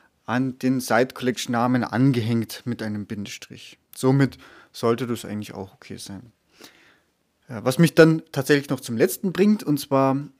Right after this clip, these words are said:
ähm, es, ich kann global oder auch für bestimmte Nutzer das Thema Private Channels, äh, einschalten, ausschalten. Das heißt, ich kann das festlegen, wie das, äh, Verhalten sein soll.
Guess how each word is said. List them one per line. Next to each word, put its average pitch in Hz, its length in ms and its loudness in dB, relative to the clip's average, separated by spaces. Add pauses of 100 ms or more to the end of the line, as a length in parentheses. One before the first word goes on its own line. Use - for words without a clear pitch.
(160)
ähm, 127 400 0
es, - 180 -12 (140)
ich - 140 -8
kann 143 260 2
global 127 560 6
oder 151 420 2
auch 135 200 2
für 127 440 -2 (720)
bestimmte 143 420 -2
Nutzer 160 380 0
das 131 220 -4
Thema 131 260 -2
Private 123 400 -2
Channels, 120 520 -6
äh, 101 400 -10
einschalten, 147 540 -2
ausschalten. 185 680 -4 (360)
Das - 180 -6
heißt, 139 360 -2
ich - 280 -14
kann 127 320 -4
das 123 160 -4
festlegen, 123 600 -6
wie 120 320 -6 (100)
das, - 540 -10
äh, 107 200 -10 (680)
Verhalten 143 500 2
sein 160 260 0
soll. 143 320 -2